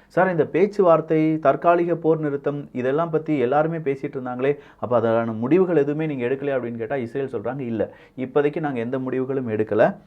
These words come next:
கிட்டத்தட்ட ஒரு நூத்தி ஐம்பது நபர்களுக்கு கிட்ட அங்க இருக்காங்க. ஒரு இருபது டெட் பாடிஸ் அப்படிங்கிறது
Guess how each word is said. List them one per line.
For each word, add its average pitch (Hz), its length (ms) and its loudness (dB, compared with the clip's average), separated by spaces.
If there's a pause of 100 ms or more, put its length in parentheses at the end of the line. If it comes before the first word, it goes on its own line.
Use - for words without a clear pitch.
(200)
கிட்டத்தட்ட 147 440 2
ஒரு 151 220 2
நூத்தி 151 280 0
ஐம்பது 143 340 0
நபர்களுக்கு 135 720 0
கிட்ட 131 240 -2
அங்க 127 140 0
இருக்காங்க. 127 400 -2
ஒரு 139 180 -4
இருபது 131 280 0
டெட் 120 220 -4
பாடிஸ் 139 300 0
அப்படிங்கிறது 123 420 -6